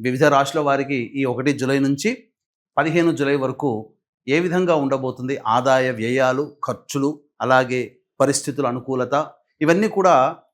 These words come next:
క్లుప్తంగా మనం తెలియజేసుకునే ప్రయత్నం చేద్దాం. ద్వాదశ రాశులలో భాగంగా ఎనిమిదవదైనటువంటి వృశ్చిక రాశిలో జన్మించినటువంటి వారికి జూలై ఒకటో తారీఖు నుంచి పదిహేనో తారీఖు వరకు ఏ విధంగా ఉండబోతుందో తెలుసుకునే ప్రయత్నం చేద్దాం.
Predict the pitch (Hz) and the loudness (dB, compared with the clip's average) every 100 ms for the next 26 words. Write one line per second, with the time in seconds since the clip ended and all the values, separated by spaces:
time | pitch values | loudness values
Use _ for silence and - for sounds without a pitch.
0 | _ - 214 214 214 202 180 147 123 127 | _ -2 -2 2 2 4 2 2 -2 -2
1 | 127 131 120 135 147 113 110 - 143 147 | -2 -4 -6 -6 -6 -4 -6 -6 -8 -8
2 | 101 92 92 _ _ _ _ 120 156 185 | -10 -10 -16 _ _ _ _ -2 0 0
3 | 208 - 170 156 - 156 156 131 107 120 | -2 -4 -4 -4 -4 -4 -4 -4 -8 -8
4 | 117 123 123 101 104 _ _ _ _ _ | -8 -6 -6 -6 -10 _ _ _ _ _
5 | - 135 180 202 190 160 147 143 - 135 | -10 -4 -2 -2 -2 0 -2 -2 -6 -8
6 | 127 127 101 - _ - _ - 151 143 | -6 -8 -8 -14 _ -20 _ -10 -10 -8
7 | 226 202 190 175 - 170 143 147 147 143 | -8 -2 0 0 0 -2 0 0 0 -2
8 | 131 131 135 143 143 120 139 160 170 123 | -6 -4 0 0 0 -4 0 0 0 -4
9 | 135 165 139 127 123 123 127 - - 127 | -4 -2 0 -2 -2 -10 -14 -14 -12 -12
10 | 120 135 131 123 117 117 113 113 165 190 | -10 -10 -10 -8 -8 -10 -16 -14 -12 -12
11 | _ _ - 139 143 135 131 127 120 113 | _ _ -8 -4 -2 -2 -2 -4 -4 -6
12 | 117 120 117 110 104 - 110 - 107 104 | -8 -8 -8 -8 -10 -10 -12 -10 -10 -10
13 | - 110 - 98 92 98 | -12 -18 -16 -18 -18 -20